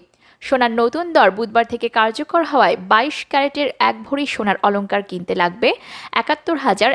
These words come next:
একশো পঞ্চাশ টাকা। এছাড়া একুশ ক্যারেট আটষট্টি হাজার এক টাকা, আঠারো ক্যারেট ঊনষাট হাজার দুশো তিপ্পান্ন টাকা এবং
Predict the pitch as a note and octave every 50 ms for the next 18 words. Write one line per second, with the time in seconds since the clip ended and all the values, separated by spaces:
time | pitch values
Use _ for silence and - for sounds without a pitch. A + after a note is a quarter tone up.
0 | - - - C#4 - - - B3+ - E3+ E3+ - - F3 - - - E3 D#3+ -
1 | E3 - - - _ _ _ - F#3 F#3 - - E3 E3+ A3+ D#4+ - - - -
2 | - - - - C4 - - G#4 - - - - - - G3 A3+ C#4+ - - -
3 | - - _ _ - B3 C4 C4 - - - F4+ - - F#4 - - B3 G3+ -
4 | A#3 C4 - - - F#3+ F#3+ - - E3+ D#3+ - F3 E3 - - - - _ _
5 | _ - F#3+ F#3 - F#3 F3 F3+ - F#3+ F3 G3+ C#4+ - - - A#3+ B3+ D4 -
6 | - F4 E4 - - B3 G3+ - G#3 B3 C#4 A3+ A3+ A3+ - - A#3+ A#3+ - D4+
7 | - - - G3+ F3+ F3 - E3+ E3 - E3 E3+ - - - - - - - -
8 | C4 C4 B3 C4+